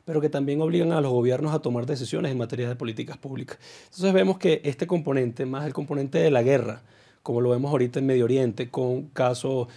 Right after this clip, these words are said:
eh, Irán, caso Israel, eh,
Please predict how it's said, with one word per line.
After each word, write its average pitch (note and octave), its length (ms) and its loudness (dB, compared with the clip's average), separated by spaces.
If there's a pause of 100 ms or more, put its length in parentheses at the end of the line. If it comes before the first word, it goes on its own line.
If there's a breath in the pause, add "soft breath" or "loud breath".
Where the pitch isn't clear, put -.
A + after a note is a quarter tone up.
(180 loud breath)
eh, A#2+ 260 0
Irán, B2+ 440 2
caso B2 380 0
Israel, B2 560 0 (300 soft breath)
eh, A#2 580 0